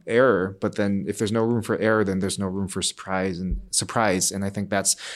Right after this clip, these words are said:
what we're always asking of our crew members and our collaborators is, like, "Please surprise us." Our movie is big enough that we can contain it all. And so I, like, we do not, rather than cutting things out or cutting people out, which is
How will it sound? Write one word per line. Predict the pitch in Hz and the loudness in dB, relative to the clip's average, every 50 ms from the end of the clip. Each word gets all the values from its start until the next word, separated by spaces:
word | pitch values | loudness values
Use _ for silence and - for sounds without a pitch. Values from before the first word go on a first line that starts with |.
| - - - | -14 -10 -4
what | - 107 90 | -2 0 2
we're | 101 101 87 | 2 2 4
always | 104 104 101 - | 4 4 4 4
asking | - 92 98 95 - - - 107 98 95 | 2 0 0 0 0 0 -2 0 0 -2
of | 90 85 | -2 0
our | 90 87 85 82 | 0 0 0 0
crew | 85 - - 104 95 92 90 | -2 -4 -2 0 2 2 2
members | 85 85 85 87 87 85 82 - | 2 0 0 0 0 0 0 -2
and | - - 90 | -2 -2 -4
our | 90 87 | -4 -4
collaborators | - - 92 87 87 82 87 82 80 80 - - | -4 -2 -2 -2 0 0 0 0 0 0 0 -2
is, | 85 85 | -2 -4
like, | 90 85 - - | -4 -6 -4 0
"Please | - 127 123 117 | 4 4 4 4
surprise | - 104 - - 90 90 87 85 - | 4 2 0 0 0 -2 -2 -2 -4
us." | 78 90 - - - - - - - - - - - _ _ - | -4 -2 -2 -4 -6 -6 -10 -14 -16 -16 -16 -18 -20 _ _ 0
Our | 98 113 117 | 2 2 4
movie | 113 120 123 117 110 120 117 117 113 110 | 6 6 6 6 6 6 6 8 6 6
is | 110 - 104 90 | 4 2 0 0
big | 87 92 90 107 113 107 | 0 2 4 6 6 6
enough | 110 107 104 95 95 - - - - | 6 6 6 4 4 2 -2 -6 -2
that | - 107 92 87 - - | 0 2 2 2 0 0
we | - 107 101 | 0 0 0
can | - 104 101 | 0 0 0
contain | - 113 98 - 117 110 101 | 2 2 2 4 4 4 4
it | 95 98 92 | 4 4 4
all. | 82 82 - - 113 - - _ _ | 4 4 4 2 0 -4 -10 _ _
And | - 101 98 95 | -4 0 2 2
so | - - 104 98 92 | 4 6 6 6 6
I, | - 92 101 95 - - 90 92 - | 6 4 4 2 0 -2 -4 -4 0
like, | - 98 92 85 82 - - | 2 4 4 4 4 2 0
we | 85 107 113 | 2 4 4
do | 107 90 110 107 | 4 6 6 6
not, | 104 104 71 87 | 6 6 4 4
rather | 110 123 131 127 123 | 4 2 2 2 0
than | 120 110 104 | -2 -2 -4
cutting | - - - 135 123 117 110 104 | -6 -4 0 2 4 4 4 2
things | - - 107 98 87 | 2 2 4 4 6
out | 101 101 95 | 6 6 6
or | 82 92 | 4 4
cutting | 90 - 123 110 104 98 | 2 2 2 4 4 4
people | 101 107 101 - - 87 | 2 2 2 4 4 6
out, | 95 98 - - | 4 4 2 0
which | 92 - | 0 0
is | 95 85 | 0 -2